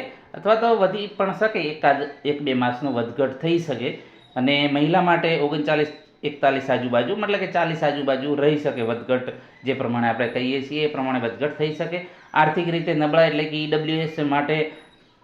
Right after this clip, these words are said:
<clears throat> સામાન્ય જે છે, અ, પુરુષ માટે મતલબ કે પચાસથી છપ્પનની, મતલબ કે આજુબાજુ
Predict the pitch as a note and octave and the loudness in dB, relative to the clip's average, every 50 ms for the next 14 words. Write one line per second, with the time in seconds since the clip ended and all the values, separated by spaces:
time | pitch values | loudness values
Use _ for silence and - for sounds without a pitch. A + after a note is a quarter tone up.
0 | - - - _ _ - C4+ C#4 A3 F#3+ F#3 D#3+ D#3 A#2 G2 F#2 - - - - | -20 -20 -20 _ _ 2 4 4 6 6 6 6 4 2 0 -6 -12 -18 -20 -20
1 | - - _ _ _ _ _ _ _ _ _ _ - - - - C#3 C#3 C#3+ D#3 | -20 -20 _ _ _ _ _ _ _ _ _ _ -20 -10 -2 2 2 4 4 4
2 | E3 E3+ E3+ E3+ E3+ E3 D#3 D#3+ D#3+ - E3 D#3+ D#3+ D#3+ D#3+ - - - - _ | 2 2 2 0 -2 -2 -2 -2 -2 -2 -2 -2 -2 -2 -4 -8 -16 -20 -20 _
3 | _ _ - C3 C3 C3 C3 C3 C3 B2 A#2 A2+ A#2+ A#2 - C#3 D#3+ F3+ F3 F3+ | _ _ -4 0 0 2 2 2 2 0 -2 -4 -4 -2 0 2 2 2 2 2
4 | D#3 D3 C#3 C#3 D3+ C3+ C3+ C3+ C#3 C#3 C3 D3 F#3+ - - F3+ D#3+ - F#3 E3 | 2 0 0 2 0 0 0 0 0 -2 -2 -2 -4 -4 -6 -6 -6 -4 -4 -4
5 | E3 - - E3 D#3+ D#3+ - E3 - - D#3+ C#3 C#3 D3 D3+ - - F#3 G3 G3+ | -6 -8 -10 -10 -8 -6 -6 -4 -2 -2 -2 0 -2 -4 -4 -6 -8 -6 -4 0
6 | A3 A3 G#3+ A3 G3+ G3 G3 F#3 F#3+ F#3 F#3 F3+ F3 | 2 2 2 4 4 2 2 2 0 0 0 0 0